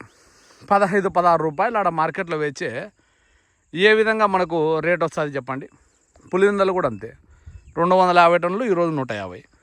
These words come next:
నిన్నైతే ఘోరంగా పద్నాలుగు వేలు, ఈ రోజన్నా పదహైదు వేల ఐదు వందలు పోయింది.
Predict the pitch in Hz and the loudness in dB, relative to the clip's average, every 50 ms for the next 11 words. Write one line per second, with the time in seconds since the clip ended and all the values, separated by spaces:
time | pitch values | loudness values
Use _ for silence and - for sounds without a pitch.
0 | _ _ _ _ _ _ _ _ _ _ _ _ _ - - - _ _ - 156 | _ _ _ _ _ _ _ _ _ _ _ _ _ -20 -20 -20 _ _ -4 0
1 | 175 190 196 202 202 196 220 190 190 190 185 196 196 185 165 151 135 139 156 - | 0 4 4 4 4 2 4 4 4 4 4 4 2 2 4 4 2 0 -4 -8
2 | 185 156 _ _ - _ _ _ _ - - 143 147 160 175 175 170 175 170 170 | -14 -20 _ _ -20 _ _ _ _ 0 0 0 2 4 4 4 4 4 2 2
3 | 175 214 320 - _ _ _ _ _ _ - 143 160 180 180 190 190 190 196 190 | 0 0 -4 -6 _ _ _ _ _ _ -8 -2 0 2 2 2 2 2 2 2
4 | 180 170 151 160 160 151 151 151 143 139 143 139 131 127 120 117 117 120 120 113 | 0 0 0 2 2 2 2 2 2 0 0 0 -2 -2 -4 -4 -6 -6 -8 -8
5 | 101 95 90 85 80 82 | -10 -12 -14 -16 -18 -20